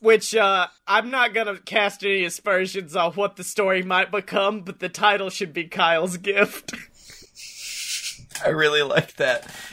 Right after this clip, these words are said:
Speaker 2: 'Cause we do, I think we kinda should go back and recap the story a little bit of what we learned when we were at this distillery.
Speaker 1: Yeah.
Speaker 2: But, um, I've chosen the Belle Meade Reserve Bourbon,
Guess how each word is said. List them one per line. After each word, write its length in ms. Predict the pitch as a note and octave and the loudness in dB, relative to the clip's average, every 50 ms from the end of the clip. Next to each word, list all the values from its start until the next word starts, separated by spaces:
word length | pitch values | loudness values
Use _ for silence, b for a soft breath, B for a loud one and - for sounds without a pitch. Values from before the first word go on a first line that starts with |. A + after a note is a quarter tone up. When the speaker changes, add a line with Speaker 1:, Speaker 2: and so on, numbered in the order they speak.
| B - | B -2
Speaker 2:
'Cause 140 | G3 E3+ E3+ | 0 0 2
we 80 | F3 F3+ | 0 0
do, 260 | D#3+ A3+ A3+ G3 - B B B | -2 -2 -4 -4 -8 B B B
I 120 | B F#3 F#3+ | B 4 4
think 180 | G3 B3 A#3 | 4 2 0
we 80 | A3 A3 | 0 -6
kinda 280 | F3+ - A3 G#3 G3 F#3 | -2 2 4 4 4 2
should 200 | F#3 - F3+ D3+ | -2 -4 -6 0
go 200 | C#3+ D#3+ D#3 D#3 | 2 2 2 4
back 280 | C3 D#3 C#3+ C#3 C#3 - | 4 6 6 6 6 2
and 120 | C#3+ C3+ | -2 -2
recap 420 | C3+ C#3 C3 - D3+ C#3+ C3 B2+ | -2 -2 -2 2 4 4 4 4
the 80 | - B2+ | 0 -6
story 400 | A#2+ - - C#3+ C#3 C3+ C3 B2 | -8 -2 2 2 4 4 4 4
a 60 | B2 | 2
little 280 | A#2+ A#2+ B2 A#2+ A#2+ A#2+ | 2 0 -2 -4 -4 -4
bit 200 | A2 A#2+ A2+ G#2+ | -2 -2 0 0
of 120 | A2+ A2+ | -2 -4
what 160 | A#2+ C3 A#2+ | -2 -4 0
we 140 | G2 B2 B2+ | 0 0 0
learned 600 | A#2+ A#2 A#2+ B2 B2+ B2 A#2+ A#2 A2+ A2+ A2+ A2 b b b | 0 0 4 6 6 6 6 4 2 -2 -6 -10 b b b
when 140 | C#3 C3 | -6 -4
we 100 | B2+ C3 | -2 -2
were 140 | C3 B2 A#2+ | 0 4 6
at 160 | A#2+ A#2+ A#2 | 6 4 4
this 180 | - C3 A2+ - | 2 -4 -6 -4
distillery. 720 | - A#2+ A#2 - - C3+ B2+ A#2+ A#2+ G#2+ G#2 A2 A2 A2 G#2+ - - - | -6 -6 -8 -2 0 2 2 2 2 0 0 0 -2 -4 -6 -12 -20 -14
Speaker 1:
Yeah. 300 | D#3+ F#3+ G#3 F#3 C#3 A2+ - | -2 0 0 2 2 0 2
Speaker 2:
But, 280 | D#3 D3+ C#3+ B2+ - | 6 6 6 6 4
um, 400 | - C3+ C3 B2+ A#2+ A2+ A2 - _ b b b b b b | 0 2 2 2 0 -2 -8 -12 _ b b b b b b
I've 220 | - D#3 F3 E3+ | 2 2 2 2
chosen 500 | - - F3+ D#3+ D3+ D3 - D3+ D3 C3+ B2 | 0 4 4 4 4 4 0 -4 -8 -6 -6
the 200 | B2 A#2 A2+ G#2+ | -6 -6 -6 -8
Belle 400 | G#2 _ - D3+ D#3 E3+ F3+ E3+ | -12 _ 4 6 6 6 6 4
Meade 360 | D3+ D3 C#3+ C#3 C3+ B2+ A2+ | 0 -4 -4 -4 -4 -6 -4
Reserve 640 | A2+ A#2+ A2+ - - A#2+ A#2+ A#2 A#2 A2 - G#2+ G2+ | -4 -6 -6 -2 0 2 2 2 2 0 -4 -6 2
Bourbon, 640 | B2 A#2 A#2 A2+ A2 G#2 F2 F2+ G2 F2 A2 A#2 | 4 6 6 6 4 4 0 -2 -2 -4 -8 -14